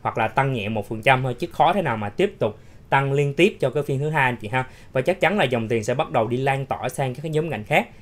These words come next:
như là chứng khoán nè, hay là nhóm bất động sản. À, nhưng mà nếu mà anh chị lại mua vào ngay đúng cái phiên ngày mai á, à, trong khi đó là chúng ta chưa biết được là cái nhịp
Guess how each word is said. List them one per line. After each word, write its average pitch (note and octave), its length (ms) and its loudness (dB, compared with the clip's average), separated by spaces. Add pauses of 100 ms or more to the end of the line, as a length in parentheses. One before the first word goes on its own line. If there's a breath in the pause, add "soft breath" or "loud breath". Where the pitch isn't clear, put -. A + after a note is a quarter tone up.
(140)
như C#3 120 2
là A#2+ 100 4
chứng E3 320 -4
khoán D#3+ 400 2
nè, C#3 100 -4
hay B2+ 140 -6
là A#2+ 100 -2
nhóm A#2+ 260 -2
bất G3+ 100 0
động G2+ 140 -8
sản. G#2 300 -2 (380 soft breath)
À, D3 140 0
nhưng F3 220 0
mà C#3+ 140 2
nếu E3 280 4
mà G3 160 0
anh E3 180 -2
chị A2+ 220 -2
lại G#2+ 180 -2
mua F#3 340 4
vào C3 220 2
ngay F3+ 280 0
đúng F#3+ 280 2
cái A3 120 0
phiên F3+ 260 0
ngày A#2+ 140 -2
mai D#3 300 2
á, G3 60 -2 (400 soft breath)
à, B2+ 120 0
trong E3 260 2
khi E3+ 340 2
đó D#3+ 180 6
là F3 120 4
chúng D3 200 -2
ta E3 140 6
chưa F3 240 4
biết F#3+ 200 4
được C3 80 2
là A#2 100 -2
cái D#3+ 100 2
nhịp D#3 220 -4